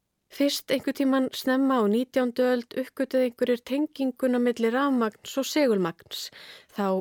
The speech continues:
visku nýtti svo Heinrich Rudolf Hertz einhvern tímann á níunda áratug nítjándu aldar þegar hann uppgötvaði rafsegulbylgjur, útvarpsbylgjurnar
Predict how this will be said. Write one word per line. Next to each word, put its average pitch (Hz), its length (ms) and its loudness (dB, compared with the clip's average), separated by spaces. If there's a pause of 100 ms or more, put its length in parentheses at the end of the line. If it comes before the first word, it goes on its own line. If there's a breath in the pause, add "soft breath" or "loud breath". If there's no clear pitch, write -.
visku 220 480 -2
nýtti 247 320 -2
svo 240 160 2 (240)
Heinrich 240 480 0
Rudolf 208 560 -2
Hertz - 400 -4
einhvern 247 320 -4
tímann 240 320 2
á 240 160 2
níunda 247 480 0
áratug 240 400 -2
nítjándu 240 400 -2
aldar 269 340 -4 (360 loud breath)
þegar 277 260 2
hann 285 160 2
uppgötvaði 233 500 0
rafsegulbylgjur, 233 1300 0 (140)
útvarpsbylgjurnar 214 1400 -6